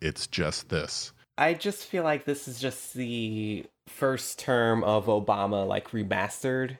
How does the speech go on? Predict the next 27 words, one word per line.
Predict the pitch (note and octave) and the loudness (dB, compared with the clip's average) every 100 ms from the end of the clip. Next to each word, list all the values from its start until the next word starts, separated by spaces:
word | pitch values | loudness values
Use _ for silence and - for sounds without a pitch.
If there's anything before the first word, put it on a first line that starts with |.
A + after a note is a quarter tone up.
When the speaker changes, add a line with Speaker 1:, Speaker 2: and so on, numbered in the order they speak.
| - | -6
Speaker 2:
edition | B2+ B2+ B2 A#2+ | -2 0 2 4
Speaker 1:
Everyone's | C3+ C#3 | 6 6
Speaker 2:
that | B2+ C3 | 4 4
comes | B2 | 4
with, | A#2+ A#2 | 4 6
like, | B2+ | 6
Speaker 1:
back. | - - | 4 2
Speaker 2:
all | A#2+ B2+ | 6 6
of, | C3+ - _ _ | 4 -2 _ _
yeah, | F3 | 2
it | D#3 | 4
comes | D3+ B2+ | 2 -2
with | A#2 - | -4 0
all | A#2 C3 | 2 2
the | B2+ | 0
D | A2+ B2 | 0 2
L | C3 D3+ | 2 2
C | - D3+ B2+ B2 B2 C3+ | 0 0 2 0 -2 -4
that | C#3 A2+ G#2+ G#2 | 2 2 2 0
you | |
missed | A2 A#2+ - C#3 | 0 0 0 0
out | B2 | 2
on | A#2+ C3 | 0 -2
the | |
first | C3 - B2 - - | -2 0 0 -2 0
go | B2 A#2 | 2 2
around. | A2+ A2+ A2+ A2+ B2+ | 2 0 0 -2 -4